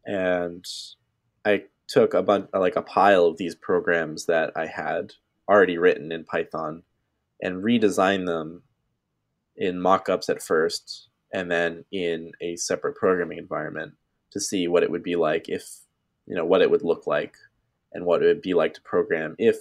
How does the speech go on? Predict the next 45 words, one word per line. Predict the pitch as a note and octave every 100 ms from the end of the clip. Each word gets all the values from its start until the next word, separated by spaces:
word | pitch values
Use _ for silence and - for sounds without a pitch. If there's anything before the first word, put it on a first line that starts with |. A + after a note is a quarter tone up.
| -
I | F#2+
was | F2+
always | F2 F#2 F#2 F2
looking | F2 - D#2+
at | C#2+ -
data | D2+ - G1+ - _ _ _ _ _
as | D#2 D#2+
I | D#2
programmed. | D2 - D2 - - D2 -
And | F2
I | F2
never, | F2+ F2+ E2+ E2+ _ _ _ _ -
actually | G#2 - F#2+
didn't | F#2+ F#2+
have | F#2
the | -
option | F2 F2 - - - - _ _ _ -
of | -
not | E2+ E2+ -
looking | E2+ - D#2
at | C#2+
data. | - -
Like, | - -
I | F2
always | F#2 F#2+ F2
had | - E2+
to | -
be | F2 D#2+
looking | D#2 - D#2
at | D#2+ C#2+ - _ _ _ _
concrete, | - F2+ D#2+ - E2+ D#2
something | - G2 F2 D#2+
did | E2 E2
something, | D2+ D#2+ C#2+ - C#2+ - _ _ _ _ _ _ -
rather | F#2+ E2 E2
than | D#2+ D#2 E2 - _ _ _
normal | G#2+ A2 F#2+
programs, | - F#2 F2 E2 D#2+ -
which | F2 -
are, | D#2+ - - _ _
tend | - G#2
to | E2+
be | E2
very | E2+ C2+
abstract | A1+ - - C#2 - -